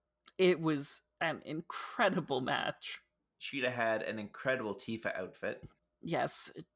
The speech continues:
Speaker 1: Shida was cosplaying Tifa Lockhart, single-handedly saving the concept of cosplay ring gear by having made it herself.
Speaker 2: Yeah. <laughs> I honestly love how many wrestlers do make their own costumes and stuff.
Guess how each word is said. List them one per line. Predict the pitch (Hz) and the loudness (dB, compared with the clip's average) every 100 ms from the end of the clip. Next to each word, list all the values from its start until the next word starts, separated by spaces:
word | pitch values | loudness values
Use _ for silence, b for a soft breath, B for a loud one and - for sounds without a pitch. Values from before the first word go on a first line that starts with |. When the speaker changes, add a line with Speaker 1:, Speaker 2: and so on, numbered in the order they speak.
| - | -2
Speaker 1:
Shida | - 175 190 | 2 4 4
was | 190 | 2
cosplaying | 196 165 - 175 | 2 2 2 -2
Tifa | - 170 - 190 | 0 -4 0 2
Lockhart, | 139 - 160 139 156 - - B | 4 2 4 2 2 -6 -20 B
single-handedly | - - 269 294 277 226 208 208 190 185 | -4 2 4 6 6 6 2 4 4 2
saving | 180 - 170 170 165 156 156 | 2 4 4 4 4 4 2
the | 151 | -2
concept | 147 156 151 156 131 | 0 0 2 2 2
of | 143 - | -2 0
cosplay | 165 156 - 151 143 | 4 2 4 2 4
ring | 143 143 | 2 2
gear | 120 113 127 B B 190 | 2 4 2 B B -2
by | 151 | 2
having | 156 156 143 139 | 6 6 4 4
made | 143 156 | 4 4
it | 151 | 2
herself. | 147 139 - 123 98 151 - - _ _ _ | 2 2 4 4 4 2 -6 -16 _ _ _
Speaker 2:
Yeah. | 127 185 - - _ _ | 0 0 -2 -16 _ _
<laughs> | 160 - - - - - _ _ - 370 294 | -6 -6 -12 -20 -20 -20 _ _ -14 -10 0
I | 127 127 | 4 6
honestly | 135 147 147 | 4 2 0
love | 110 107 | 2 0
how | 98 | 0
many | 107 107 | -4 -2
wrestlers | 98 - 104 | -2 -4 -8
do | - 101 | -8 -6
make | 104 101 | -4 -4
their | 110 107 | -2 -2
own | 107 | -2
costumes | 104 107 - 113 | -2 -4 -6 -12
and | 110 | -12
stuff. | - 120 - - | -4 -4 -4 -10